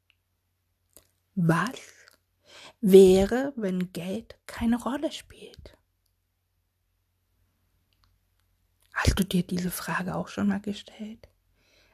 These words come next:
Was wäre, wenn Geld keine Rolle spielt und du alles machen kannst, was du willst? Ja, diese Frage, die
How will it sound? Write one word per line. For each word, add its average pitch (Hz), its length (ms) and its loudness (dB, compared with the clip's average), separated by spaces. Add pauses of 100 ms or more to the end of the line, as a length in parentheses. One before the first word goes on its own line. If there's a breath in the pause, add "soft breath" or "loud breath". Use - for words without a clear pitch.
(100)
Was 202 480 0
wäre, 240 400 4
wenn 190 220 -2
Geld 233 400 -4
keine 247 320 0
Rolle 240 320 0
spielt 285 440 -4
und 220 120 -2
du 214 100 -2
alles 247 600 0
machen 202 340 -4
kannst, 247 420 -6
was 240 220 -6
du 202 160 -4
willst? 214 560 -12 (2500)
Ja, 254 300 0 (640 loud breath)
diese 302 240 6
Frage, 233 580 2
die 202 520 -2